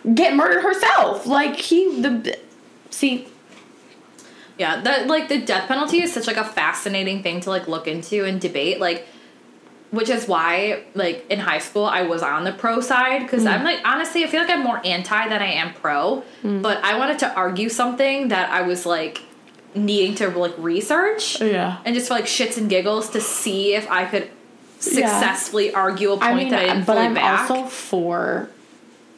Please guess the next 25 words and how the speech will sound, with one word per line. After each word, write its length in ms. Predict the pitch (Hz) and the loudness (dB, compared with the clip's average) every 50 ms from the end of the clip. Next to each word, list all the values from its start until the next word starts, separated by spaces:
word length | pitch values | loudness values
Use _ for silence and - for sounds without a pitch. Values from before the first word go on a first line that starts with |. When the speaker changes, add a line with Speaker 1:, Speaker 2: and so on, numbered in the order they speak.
| - - - - | -20 -20 -6 -2
Speaker 1:
them 180 | 185 175 170 | -2 -2 0
just 160 | - - - | -2 -6 -4
sitting 160 | - - - - | -4 -4 -4 -4
in 80 | - | -6
prison 240 | - - 160 175 180 | -4 -2 -2 -2 0
for 100 | - 202 | -2 0
the 60 | 196 196 | 2 2
rest 180 | 202 220 220 240 | 0 0 0 0
of 80 | 226 | 0
their 80 | 226 233 | 2 2
lives, 220 | 233 233 240 226 | 2 2 0 -2
but 440 | 214 185 165 160 202 190 190 - - | -6 -10 -2 0 0 0 0 0 -4
the 60 | 180 | -4
problem 340 | 165 - - 185 180 190 185 | -4 -2 -2 0 0 0 -2
with 160 | 175 - - | -4 -4 -2
that 220 | - 170 170 165 170 | -2 0 0 2 2
is 300 | 175 175 170 - - - - - - - - _ - - - - _ - - - - _ - - | 0 0 -4 -8 -12 -14 -20 -20 -20 -20 -20 _ -20 -20 -20 -20 _ -20 -20 -20 -20 _ -20 -20
sometimes 460 | - - - 180 202 190 175 170 180 - | -20 -10 -8 -8 -6 -6 -6 -6 -2 -2
they 80 | 175 | 0
have 160 | 180 180 175 | 0 0 0
the 100 | 185 196 | 2 0
ability 380 | 190 185 185 185 190 185 196 202 | 2 2 0 -4 -2 -2 -4 -4
for 160 | 196 - 202 | -2 -2 -4
parole. 380 | 196 - 233 240 247 214 208 - - | -2 0 0 0 0 0 -2 -2 -2
Speaker 2:
Yeah. 300 | 165 143 107 101 - | 0 0 0 0 -2